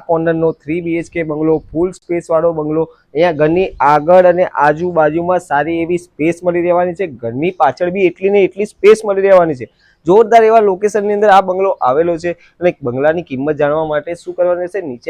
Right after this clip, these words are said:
આપેલા નંબર પર કોન્ટેક્ટ કરવાનું રહેશે અને અમારી YouTube ચેનલને સબસ્ક્રાઇબ કરવાનું ભૂલતા નહીં. તમારે બી કોઈ પ્રોપર્ટી લેવી હોય, વેચવી હોય કે ભાડે આપવી હોય તો આજે જ કોન્ટેક્ટ કરો. આ થ્રી બી એચ કે બંગલાની અંદર ગ્રાઉન્ડ ફ્લોર ઉપર તમને મળી રહેવાનો છે મસ્ત મજાનો એવો મોટો લિવિંગ રૂમ, એ બી ફૂલ ઇન્ટિરિયરની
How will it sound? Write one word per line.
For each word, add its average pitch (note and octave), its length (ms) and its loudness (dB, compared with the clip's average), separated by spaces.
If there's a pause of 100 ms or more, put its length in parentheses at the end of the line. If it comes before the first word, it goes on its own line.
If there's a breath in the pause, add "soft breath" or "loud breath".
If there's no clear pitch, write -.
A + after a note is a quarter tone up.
આપેલા D#3+ 240 -4
નંબર D3+ 240 -10
પર F3 80 -4 (140)
કોન્ટેક્ટ A#2 320 -10
કરવાનું D#3+ 360 -6
રહેશે D3+ 220 -8
અને F#3+ 140 -6
અમારી F3 340 -4
YouTube F#3+ 380 -12
ચેનલને G3+ 340 -4
સબસ્ક્રાઇબ F#3 400 -10
કરવાનું F#3 420 -4
ભૂલતા C3 320 -2
નહીં. F3 200 -6
તમારે D3 280 -2
બી E3+ 140 -6
કોઈ F3 160 -4
પ્રોપર્ટી E3 380 -4
લેવી D3 260 -2
હોય, A#3+ 120 0 (300 soft breath)
વેચવી D#3 320 -2
હોય C4 160 4
કે A3+ 140 0
ભાડે E3+ 180 6
આપવી D#3+ 240 0
હોય D#3+ 100 -4
તો E3+ 80 2
આજે E3+ 220 -4
જ E3 160 -16
કોન્ટેક્ટ A2 320 -6
કરો. G2+ 80 -18 (180)
આ G#3+ 60 8 (140)
થ્રી A3 140 0 (100)
બી G#3 160 6
એચ G3+ 120 -6
કે F#3+ 160 4
બંગલાની C#3 480 2
અંદર B2 220 -4 (160)
ગ્રાઉન્ડ D#3+ 320 0
ફ્લોર G#3+ 180 6
ઉપર G#3 220 -2
તમને G#3 260 -4
મળી F#3 260 -2
રહેવાનો F#3+ 300 0
છે G3 140 0
મસ્ત F3 420 -8
મજાનો F#3 340 0
એવો F#3 220 -2
મોટો E3+ 340 -2
લિવિંગ D#3 320 -4
રૂમ, F3+ 200 -2
એ D#3+ 100 -6
બી A3+ 160 -6
ફૂલ F#3+ 340 -2
ઇન્ટિરિયરની G3 460 -4